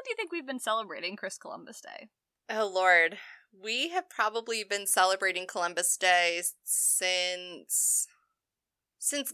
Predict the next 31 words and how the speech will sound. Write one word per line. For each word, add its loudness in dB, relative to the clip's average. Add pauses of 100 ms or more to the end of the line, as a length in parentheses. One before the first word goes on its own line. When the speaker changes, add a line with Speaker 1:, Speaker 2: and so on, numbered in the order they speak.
Speaker 2:
late 0
college. 0 (840)
Speaker 1:
Yeah, -2
so 2
we've -4
been -4
probably, 2
s-, -10 (320)
like, 0 (120)
like, -2
seven 0
years? -12 (220)
Six -8
Speaker 2:
Yeah, 8
Speaker 1:
years? -12 (220)
Speaker 2:
a 0
good 2
long 2
time. -6 (760)
Speaker 1:
A -4
good 2 (100)
long 0 (160)
time. -6
Speaker 2:
Good, -6
good -6
long -6
time. -6 (340)
And 4
it 6
all 6
started 4